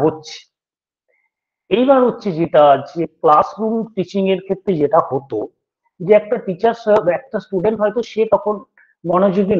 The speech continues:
নয় ক্লাসটাতে, তার হয়তো সে অতটা, উম, মানে ইচ্ছে নয়, ক্লাসটা ভালো লাগছে না, কিন্তু by force, যেহেতু সে under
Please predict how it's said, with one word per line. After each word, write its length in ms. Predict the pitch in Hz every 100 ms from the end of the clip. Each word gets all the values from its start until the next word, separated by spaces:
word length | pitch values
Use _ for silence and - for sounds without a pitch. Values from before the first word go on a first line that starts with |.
| 135
নয় 200 | 160 175 -
ক্লাসটাতে, 500 | 214 - - - _ _ _ _ _ _ _
তার 160 | 190 214 214
হয়তো 220 | 214 226 -
সে 80 | 214 180
অতটা, 320 | 196 196 196 185 - - 175
উম, 180 | 160 156 156
মানে 140 | 147 156 165
ইচ্ছে 280 | - - 226 175
নয়, 160 | 180 180
ক্লাসটা 300 | 175 160 - 156
ভালো 160 | 131 151 170
লাগছে 280 | 147 135 156
না, 60 | 156 -
কিন্তু 280 | 202 - 285 302 _ _ _ -
by 320 | 120 151 185 214 -
force, 320 | 233 - - - 123
যেহেতু 320 | 175 214 220 240
সে 120 | 208 196 254 - _ _ _ - 170
under 220 | 185